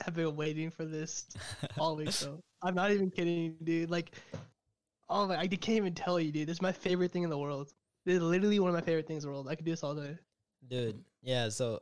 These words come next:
Speaker 3: Ashan
Speaker 2: Bro, I
Speaker 3: is
Speaker 2: didn't
Speaker 3: a
Speaker 2: find out till
Speaker 3: huge
Speaker 2: yesterday
Speaker 3: fan
Speaker 2: that
Speaker 3: of
Speaker 2: we were
Speaker 3: Final
Speaker 2: doing
Speaker 3: Fantasy.
Speaker 2: this.
Speaker 3: Oh, yeah, that's the funny thing. So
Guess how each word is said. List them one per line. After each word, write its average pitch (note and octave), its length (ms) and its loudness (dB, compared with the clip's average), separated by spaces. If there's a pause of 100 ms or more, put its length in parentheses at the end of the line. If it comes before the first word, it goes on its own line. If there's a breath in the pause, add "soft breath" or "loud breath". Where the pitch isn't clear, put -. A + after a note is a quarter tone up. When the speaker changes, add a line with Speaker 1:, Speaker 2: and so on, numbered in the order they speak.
Speaker 3:
Ashan A2+ 120 -4
Speaker 2:
Bro, D3 80 2
I C3 100 6
Speaker 3:
is F#3+ 60 6
Speaker 2:
didn't A#3 100 4
Speaker 3:
a - 20 -2
Speaker 2:
find C#3 180 4
out B2+ 120 4
till A2 100 4
Speaker 3:
huge G2 100 4
Speaker 2:
yesterday A2 380 2
Speaker 3:
fan G#2 60 2
Speaker 2:
that G2+ 80 0
Speaker 3:
of G2+ 60 0
Speaker 2:
we G2+ 40 -2
were G2+ 60 -2
Speaker 3:
Final G2+ 160 -2
Speaker 2:
doing G2 60 -4
Speaker 3:
Fantasy. G2+ 200 -8
Speaker 2:
this. - 340 -20
Speaker 3:
Oh, E3+ 100 10
yeah, F#3+ 200 10
that's F3 160 4
the F3+ 80 -2
funny F3+ 220 0
thing. C#3 200 0
So D3 320 2